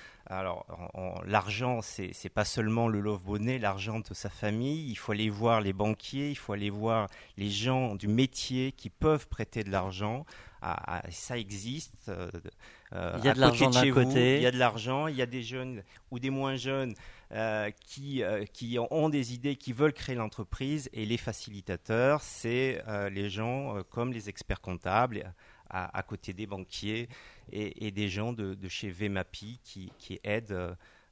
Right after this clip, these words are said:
Speaker 1: à, à, à créer l'entreprise dans les meilleures conditions possibles. En France, on peut créer une entreprise,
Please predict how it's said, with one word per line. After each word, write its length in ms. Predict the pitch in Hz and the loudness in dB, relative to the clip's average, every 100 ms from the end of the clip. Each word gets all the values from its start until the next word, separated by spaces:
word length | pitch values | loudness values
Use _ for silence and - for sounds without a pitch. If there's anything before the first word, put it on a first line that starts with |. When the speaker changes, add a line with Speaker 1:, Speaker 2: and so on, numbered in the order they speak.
| - | -8
Speaker 1:
à, 260 | 87 87 - | -4 -4 -4
à, 800 | 95 92 92 85 87 85 82 - | -2 -2 -2 -4 -4 -4 -6 -10
à 40 | 82 | -12
créer 340 | - - 110 | -10 -4 -2
l'entreprise 840 | 110 92 - 92 - - 123 135 107 | -2 -4 -6 -14 -10 -6 -4 -4 -4
dans 140 | 101 | -4
les 120 | 101 | -2
meilleures 460 | 98 113 127 135 127 | 0 4 6 6 4
conditions 480 | - 104 104 - 101 | 0 -4 -4 -6 -6
possibles. 420 | 95 - 120 123 | -8 -8 -8 -8
En 120 | - 101 | -6 -6
France, 520 | - 98 107 120 - | -6 -6 -4 -4 -8
on 140 | - 98 | -8 -4
peut 220 | - 147 | 2 2
créer 260 | - 120 | 0 -6
une 100 | 104 | -4
entreprise, 640 | 92 - 92 - 104 107 | -6 -8 -18 -14 -10 -8